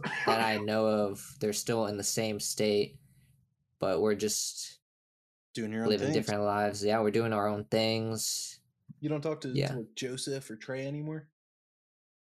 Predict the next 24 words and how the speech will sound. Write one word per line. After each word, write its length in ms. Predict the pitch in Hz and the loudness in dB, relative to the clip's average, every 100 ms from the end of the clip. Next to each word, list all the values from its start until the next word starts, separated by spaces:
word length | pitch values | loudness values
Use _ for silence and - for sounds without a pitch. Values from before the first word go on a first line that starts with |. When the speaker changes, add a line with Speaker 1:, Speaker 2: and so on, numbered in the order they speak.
| _ | _
Speaker 1:
Joseph? 720 | 101 98 - 160 180 - - - - | -2 0 0 -2 -4 -8 -20 -10 0
I 80 | |
haven't 200 | 131 123 | 2 4
talked 280 | - 110 110 | 2 0 2
to 100 | 113 | 0
that 240 | 107 104 - | 2 0 0
kid 340 | - 110 107 | 2 4 4
since 380 | - 110 107 - | 2 0 -2 -4
fucking 880 | - 117 117 113 113 113 113 113 123 - _ _ _ _ _ _ _ _ _ _ - | -4 -2 0 0 0 0 0 -2 -4 -6 _ _ _ _ _ _ _ _ _ _ -2
elementary 480 | 120 110 131 139 | 0 4 4 4
school 360 | - - 101 98 104 - _ _ _ - 117 | 0 2 2 2 0 -10 _ _ _ -8 -2
or 60 | |
Speaker 2:
Yeah, 80 | 101 | 2
Speaker 1:
middle 160 | 107 117 | 2 2
Speaker 2:
okay. 80 | 110 | 0
Speaker 1:
school. 440 | - 104 104 110 _ _ _ _ _ _ _ _ - | 2 2 2 -2 _ _ _ _ _ _ _ _ 0
I 120 | 139 | 2
still 180 | 139 330 | 4 4
talk 240 | 147 104 | 4 4
to 80 | - | 2
Trey. 460 | 90 92 95 110 - - _ _ - - _ _ _ _ - - _ | 0 2 2 2 -4 -16 _ _ -20 -20 _ _ _ _ -20 -20 _
Trey's 240 | - 147 139 | 2 4 4
Speaker 2:
Okay. 80 | - | 4
Speaker 1:
cool. 320 | 110 120 | 4 4